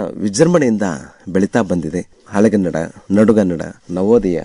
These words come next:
ಮತ್ ನವ್ಯ ಮತ್ ನವ್ಯೋತ್ತರ ಕೂಡ ಈಗ ಬರ್ತಾ ಇದೆ. ಇಷ್ಟು ವಿಭಿನ್ನವಾಗಿ ಮಜಲುಗಳಲ್ಲಿ ಬಹಳ ವಿಭಿನ್ನ ರೀತಿಯೊಳಗ, ಒಂದು ಅನನ್ಯ ರೀತಿಯೊಳಗ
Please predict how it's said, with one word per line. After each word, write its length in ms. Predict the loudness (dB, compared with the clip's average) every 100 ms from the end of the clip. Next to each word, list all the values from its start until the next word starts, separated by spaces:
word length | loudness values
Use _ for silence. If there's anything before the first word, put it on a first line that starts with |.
| -10 _
ಮತ್ 220 | -8 -2 2
ನವ್ಯ 540 | 4 4 0 -4 -4
ಮತ್ 240 | -4 -2
ನವ್ಯೋತ್ತರ 460 | 2 4 4 4 -2
ಕೂಡ 160 | -2 -2
ಈಗ 160 | -2
ಬರ್ತಾ 280 | -6 -4 -4
ಇದೆ. 220 | -2 -6 -4
ಇಷ್ಟು 300 | -4 0 0
ವಿಭಿನ್ನವಾಗಿ 920 | 2 2 2 2 4 2 2 2 0 -4
ಮಜಲುಗಳಲ್ಲಿ 840 | -4 0 2 2 2 0 0 -4 -8 _ -4
ಬಹಳ 140 | 0 0 -2 -4
ವಿಭಿನ್ನ 340 | 0 4 4
ರೀತಿಯೊಳಗ, 540 | 4 2 2 2 0 -4 -10 -12 -2
ಒಂದು 520 | 0 2 0 -2 -6 -4
ಅನನ್ಯ 380 | 2 4 4
ರೀತಿಯೊಳಗ 460 | 2 0 0 0